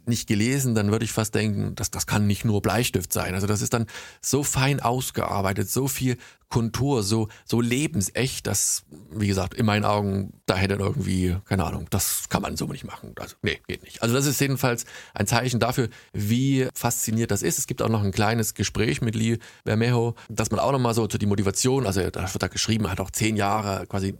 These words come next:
diese Idee mit sich rumgetragen und er wollte dann auch eben so ein, ja, ja, L A Noir-Stoff irgendwie mit einarbeiten und das ist ihm wirklich so auf dem Punkt extrem gut gelungen und ich warte eigentlich irgendwie nur darauf, dass auch dieses Buch, weil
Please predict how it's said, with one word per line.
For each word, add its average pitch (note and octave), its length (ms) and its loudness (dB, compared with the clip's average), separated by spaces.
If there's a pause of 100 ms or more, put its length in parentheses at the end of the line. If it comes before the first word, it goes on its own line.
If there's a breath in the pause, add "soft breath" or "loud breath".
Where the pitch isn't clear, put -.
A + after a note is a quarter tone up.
(100)
diese F#2+ 160 0
Idee A2 360 2
mit G2+ 180 2
sich - 240 -2
rumgetragen G#2+ 760 2
und G2+ 140 -4
er F#2 140 -2
wollte G2 240 2
dann G#2 140 -2
auch G#2 280 0
eben G#2 180 -2
so G#2 120 -2
ein, G2 180 -2 (500 loud breath)
ja, F#2 340 0 (300 loud breath)
ja, F#2 280 -4 (200)
L G2+ 220 0
A G#2 260 2
Noir-Stoff G2 800 2
irgendwie G#2 200 2
mit G#2 140 0
einarbeiten G#2+ 580 2
und G2+ 120 -4
das G#2+ 140 0
ist G#2 160 -2
ihm G2+ 140 -2
wirklich G2 260 0
so - 180 -2
auf A#2+ 240 0
dem G#2 280 0
Punkt B2 300 0
extrem A2+ 440 0
gut A2 240 -2
gelungen B2+ 380 2
und G#2 120 0
ich - 160 -4
warte - 300 2
eigentlich G#2 460 -2
irgendwie G#2 340 0
nur G#2 160 2
darauf, G2+ 380 2
dass - 180 -2
auch G2+ 160 -4 (120)
dieses B2+ 400 2
Buch, B2+ 500 0
weil F2+ 240 -4